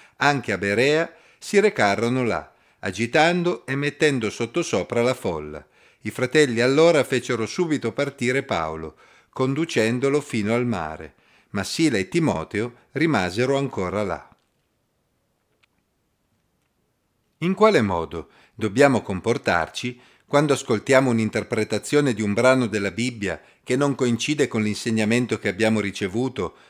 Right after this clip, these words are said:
o con le convinzioni che abbiamo maturato fino ad ora? Normalmente, di fronte ad una situazione simile, molti preferiscono rifugiarsi nella propria tradizione di riferimento,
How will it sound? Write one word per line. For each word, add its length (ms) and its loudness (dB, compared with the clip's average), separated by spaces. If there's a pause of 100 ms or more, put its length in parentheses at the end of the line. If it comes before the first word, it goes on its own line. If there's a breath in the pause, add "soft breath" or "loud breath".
o 120 -8
con 180 4
le 100 2
convinzioni 640 0
che 100 -4
abbiamo 360 0
maturato 580 -2
fino 260 -8
ad 120 -8
ora? 360 -2 (500 soft breath)
Normalmente, 640 2
di 100 -4
fronte 520 2
ad 180 -6
una 180 -2
situazione 560 -4
simile, 560 -6 (360 soft breath)
molti 400 2
preferiscono 720 0
rifugiarsi 680 0
nella 240 0
propria 480 0
tradizione 760 -2
di 100 -4
riferimento, 840 -4